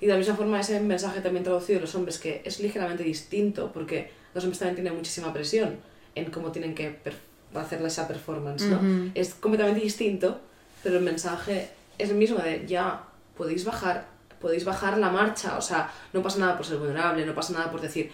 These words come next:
Speaker 1: "No sé hacer esto", no pasa nada por tal, y las mujeres, pues, que no castiguemos tampoco eso. O sea, es lógico, si nosotras no sabemos de nuestro cuerpo, ¿cómo va a saberlo un hombre si tiene que relacionarse con nosotras?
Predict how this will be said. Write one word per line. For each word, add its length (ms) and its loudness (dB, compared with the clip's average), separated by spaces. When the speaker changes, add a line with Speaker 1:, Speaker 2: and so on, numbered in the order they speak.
Speaker 1:
"No 80 2
sé 100 0
hacer 200 -4
esto", 340 -6
no 80 0
pasa 180 -2
nada 100 4
por 120 -6
tal, 260 -2
y 80 2
las 160 0
mujeres, 300 -6
pues, 140 -12
que 80 0
no 100 2
castiguemos 500 -6
tampoco 360 -6
eso. 260 -8
O 40 -20
sea, 280 -4
es 100 -14
lógico, 400 2
si 160 -4
nosotras 320 -4
no 60 0
sabemos 360 0
de 60 0
nuestro 260 0
cuerpo, 320 -2
¿cómo 220 0
va 80 0
a 20 -2
saberlo 360 2
un 100 2
hombre 220 0
si 140 -8
tiene 180 -2
que 100 -6
relacionarse 440 -6
con 120 -4
nosotras? 460 -10